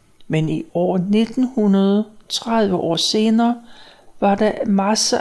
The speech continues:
af liv i gaden. Der var masser af småhandlende som slagtere, cigarhandlere, mejerister. Tænk, man havde også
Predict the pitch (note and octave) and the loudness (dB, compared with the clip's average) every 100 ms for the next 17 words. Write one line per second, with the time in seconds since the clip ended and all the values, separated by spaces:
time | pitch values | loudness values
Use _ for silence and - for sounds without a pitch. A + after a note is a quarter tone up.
0 | - G#3 F#3+ F#3 F#3+ G#3 - E3 E3+ F3+ | 0 0 2 2 2 -2 -4 -4 -2 0
1 | F3+ F#3 F#3+ - - - - - - - | 0 -2 -6 -20 -20 -20 -20 -20 -20 -18
2 | - G#3+ G3+ A3 G#3 G#3+ A3+ - A#3 G#3+ | -4 0 2 4 4 2 2 0 -2 -2
3 | - G3 G3 F#3+ G#3+ F#3+ G3 G#3 G#3 G#3+ | 0 0 0 0 0 2 4 4 2 0
4 | - - - - F#3 - - E3+ E3+ - | -4 -10 -6 -4 -2 -2 -2 -2 -4 -2
5 | G#3 G#3 G#3+ - - F#3 - D#3+ F3 - | 0 2 0 -2 -4 -4 -4 -4 -4 -2
6 | G#3 G3 G3+ G3+ G3+ - - - F3 F3 | 0 2 4 2 -2 -16 -20 -6 0 2
7 | D#3+ - E3 - - G3+ - - - - | 0 0 -2 -2 -2 -4 -4 -18 -20 -20
8 | _ _ - B3+ C4 - - - G#3+ G3 | _ _ -4 -2 -2 -4 -14 -6 -2 0
9 | G3 G#3 G3+ - G3+ G#3 A#3+ | 0 0 0 0 0 0 -2